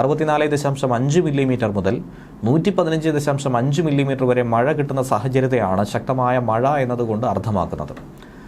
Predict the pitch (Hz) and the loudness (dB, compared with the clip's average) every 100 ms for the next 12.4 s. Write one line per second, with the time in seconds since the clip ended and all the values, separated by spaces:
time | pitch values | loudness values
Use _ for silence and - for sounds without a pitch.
0 | - - 120 139 151 151 151 139 135 139 | -20 -2 0 2 0 0 0 -2 -2 0
1 | 147 151 160 151 147 127 127 135 131 127 | 0 0 -4 -2 -4 0 -2 0 -2 -2
2 | 139 131 139 143 139 135 139 139 139 139 | 0 0 0 0 0 0 0 0 0 0
3 | 147 143 131 143 165 165 143 104 101 165 | -2 0 0 0 0 0 0 0 -2 -4
4 | - - - - - - 156 190 170 165 | -12 -18 -20 -20 -10 -2 2 4 2 0
5 | 151 151 143 139 160 147 139 127 110 110 | 0 -2 0 2 2 0 0 0 0 0
6 | 170 - - - - - 139 170 151 147 | 0 -6 -14 -20 -6 0 2 2 2 0
7 | 135 131 131 143 156 160 143 139 131 127 | -2 -2 0 2 2 2 0 0 2 4
8 | 123 120 117 110 135 143 139 135 123 131 | 4 4 2 2 2 2 0 0 0 0
9 | 139 143 139 127 110 107 101 127 - 117 | 0 2 0 0 0 0 0 -2 -2 0
10 | 139 143 143 139 135 131 123 120 135 127 | 2 0 0 -2 0 0 0 0 0 -2
11 | 107 120 117 107 87 - - - - - | -4 -2 -2 0 -2 -6 -14 -18 -14 0
12 | 135 147 - | 0 0 0